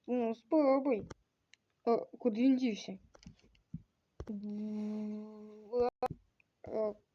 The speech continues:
де він знову? Ку-, куди він дівся?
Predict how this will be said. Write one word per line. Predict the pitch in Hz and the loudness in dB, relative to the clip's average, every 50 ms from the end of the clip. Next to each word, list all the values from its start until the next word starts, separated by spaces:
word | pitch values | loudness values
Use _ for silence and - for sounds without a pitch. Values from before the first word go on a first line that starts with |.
| _ _ _ _ _ | _ _ _ _ _
де | 208 208 - 233 233 262 | -20 -6 0 2 2 2
він | 277 262 - | 2 -2 -6
знову? | 226 214 247 262 269 226 202 190 - - _ _ _ _ _ _ _ | -8 -4 -2 -2 0 0 -2 -6 -10 -16 _ _ _ _ _ _ _
Ку-, | - 226 214 208 - _ _ _ - - - _ _ _ | -8 -8 -8 -8 -12 _ _ _ -16 -16 -16 _ _ _
куди | - 202 190 226 | -10 -6 -2 0
він | 247 294 359 370 | 0 2 2 2
дівся? | 359 - 359 330 294 - - - - - | 2 4 4 4 4 2 0 -8 -14 -14